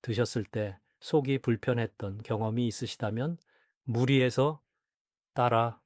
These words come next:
하지 마시기 바랍니다. 그럼 이제 본격적으로 바나나를 제대로 활용하는 방법을 알려드리겠습니다.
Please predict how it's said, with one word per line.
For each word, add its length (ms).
하지 240
마시기 320
바랍니다. 680
그럼 260
이제 280
본격적으로 880
바나나를 840
제대로 460
활용하는 480
방법을 600
알려드리겠습니다. 1160